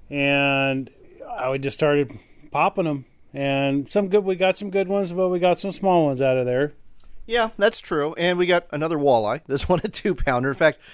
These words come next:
Speaker 2: that's pretty much the only fish I caught off the face of the dam was a walleye, not the bass we were looking for. So I'm glad I had you along to catch the bass. You know, by the end of the day, I mean, in addition to the two walleye,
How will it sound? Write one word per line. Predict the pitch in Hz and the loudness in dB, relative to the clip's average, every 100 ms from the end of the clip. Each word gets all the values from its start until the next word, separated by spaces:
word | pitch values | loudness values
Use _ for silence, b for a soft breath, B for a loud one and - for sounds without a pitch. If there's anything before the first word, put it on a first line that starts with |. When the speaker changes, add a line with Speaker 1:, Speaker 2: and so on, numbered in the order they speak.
| B | B
Speaker 2:
that's | - 269 - - - | -2 -2 -2 -20 -6
pretty | 240 339 | 0 2
much | 202 - | 2 0
the | 185 | 0
only | 185 | -2
fish | 175 190 - | -2 -2 0
I | 151 | 0
caught | - 156 190 | 0 2 2
off | 220 135 - | 2 0 -4
the | |
face | 131 147 139 | 0 0 0
of | - | -2
the | |
dam | 120 147 156 | 2 4 4
was | 117 | 2
a | |
walleye, | 117 131 170 127 107 117 | 0 2 2 2 -2 -2
not | 139 - | -4 -4
the | |
bass | 123 127 120 | 0 0 2
we | 120 | 0
were | 117 | 2
looking | 151 135 | 2 0
for. | 110 98 92 | -4 -4 -2
So | 120 | 0
I'm | 123 | 0
glad | 151 165 | 2 4
I | |
had | 156 151 | 2 2
you | 160 180 | 2 4
along | 127 117 117 | 4 2 2
to | |
catch | 117 127 - | 0 -2 -2
the | - | -6
bass. | 110 143 113 104 - B B B B | 0 2 2 -2 -10 B B B B
You | 302 | 2
know, | 320 | 2
by | 311 | 2
the | 302 | 0
end | 320 | -2
of | |
the | 294 | 2
day, | 220 247 | 2 2
I | 285 - - | -4 -12 -4
mean, | 170 - | -4 0
in | 165 | 0
addition | 156 185 190 | 4 2 0
to | 185 | -4
the | 165 | -4
two | - 180 | -4 -2
walleye, | 135 120 120 127 | 2 4 4 2